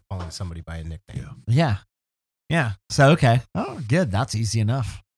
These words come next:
Speaker 3: That's an easy enough
Speaker 2: I
Speaker 3: one.
Speaker 2: wish I had an interesting story.
Speaker 3: No, that's good. It's been plenty
Speaker 1: That's a,
Speaker 3: of
Speaker 1: that's
Speaker 3: interesting
Speaker 1: actually a pretty
Speaker 3: stories.
Speaker 1: interesting story. So.
Speaker 3: Yeah, that's how it goes. Yeah, I think.
Speaker 2: Stupidity.
Speaker 3: Uh,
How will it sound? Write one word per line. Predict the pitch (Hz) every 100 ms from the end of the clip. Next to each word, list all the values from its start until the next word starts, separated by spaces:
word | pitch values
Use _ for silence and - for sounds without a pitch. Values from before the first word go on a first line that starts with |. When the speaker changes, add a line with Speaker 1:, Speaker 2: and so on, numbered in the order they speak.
| _
Speaker 3:
That's | 117 113
an | 104
easy | 107 104
enough | 107
Speaker 2:
I | 95
Speaker 3:
one. |
Speaker 2:
wish | 117 101
I | 90
had |
an | 85 -
interesting | 85 82 80 - -
story. | - 69 71 71 69
Speaker 3:
No, | 98 147 117
that's | 117 -
good. | 90
It's | 90 -
been | 131 113 104 113 104 -
plenty | 117 104 104
Speaker 1:
That's |
a, |
Speaker 3:
of | 98
Speaker 1:
that's | 117 98
Speaker 3:
interesting | 107
Speaker 1:
actually | - 127
a |
pretty | - 113
Speaker 3:
stories. | 120
Speaker 1:
interesting | 127 113 104 110
story. | - 117 82 82
So. | 214
Speaker 3:
Yeah, | 254
that's | 151 151
how | 170 151
it |
goes. | 135 175 120 -
Yeah, | 135 143 113
I |
think. | 110 131 113
Speaker 2:
Stupidity. | - 76 87 73 71 67
Speaker 3:
Uh, | 110 120 120 123 123 120 120